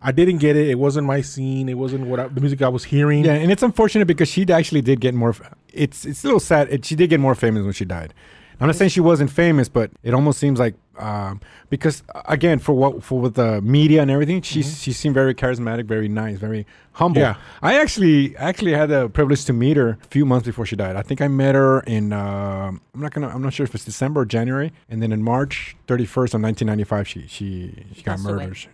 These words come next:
Speaker 2: she passed away. So, um, but I got to meet her, and I actually have a picture somewhere at home. And she's, she's a very lovely lady, and she was very, very nice for, for the <laughs> few minutes that I s-, was there.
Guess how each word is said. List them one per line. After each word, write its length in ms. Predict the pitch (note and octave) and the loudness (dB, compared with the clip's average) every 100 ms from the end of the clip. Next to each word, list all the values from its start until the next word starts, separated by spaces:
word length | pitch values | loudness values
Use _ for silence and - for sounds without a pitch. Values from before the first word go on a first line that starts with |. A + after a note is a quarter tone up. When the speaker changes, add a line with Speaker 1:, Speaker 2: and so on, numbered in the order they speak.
| F#2+ | -16
Speaker 2:
she 120 | F#2 | -8
passed 280 | G#2+ G2+ G#2+ | -6 -4 -6
away. 320 | G#2 G2+ F#2+ - - - - | -4 -4 -6 -14 -20 -20 -12
So, 300 | - C3+ C3 | 0 2 4
um, 320 | C3 B2 A#2+ - _ _ - | 4 4 4 -2 _ _ 0
but 100 | C3 | 2
I 60 | |
got 160 | C#3+ E3 | 2 2
to 80 | F#3 | 2
meet 180 | D#3 D3+ | 4 4
her, 180 | E3+ - _ | 2 -2 _
and 380 | A#2+ A#2 A2+ A2 | -2 0 0 0
I 140 | G#2+ | 2
actually 240 | A#2+ - D#3 | 0 0 -2
have 100 | D3+ | -2
a 60 | |
picture 240 | D#3 F3 - | -4 -6 -6
somewhere 260 | E3 F3 | -8 -6
at 80 | E3+ | -6
home. 200 | D3 A3+ _ _ - _ _ | -6 -8 _ _ -20 _ _
And 500 | A#2 A#2 A#2 A#2 G#2+ | -4 -2 0 -2 -4
she's, 320 | - C3 B2+ A#2+ - | -4 -4 -4 -10 -14
she's 160 | C3 A2+ | -10 -4
a 40 | |
very 260 | A2+ B2+ B2 | 0 2 2
lovely 320 | A2+ A#2+ D3+ | 0 0 2
lady, 320 | C3 C3+ D#3 | 2 2 2
and 180 | G#2 G2 | 0 -2
she 140 | A2+ | -6
was 140 | A2+ G2 | -6 -6
very, 380 | G2 A#2 C3 | -4 0 2
very 200 | A#2 A2+ | 2 0
nice 280 | G#2 G#2 B2 | -2 -4 -6
for, 300 | - A#2+ A2+ | -8 -6 -4
for 220 | G2 - | -6 -2
the 140 | C3+ D#3 | 0 0
<laughs> 200 | - _ | -4 _
few 300 | - D#3+ D#3 | 0 2 2
minutes 400 | C3+ C#3+ D3 C#3+ | 2 2 2 2
that 100 | C3+ | 2
I 100 | A#2 | 2
s-, 280 | G#2+ - - - | 0 -8 -20 -10
was 120 | A#2 | -4
there. 240 | G#2+ B2 | 0 -2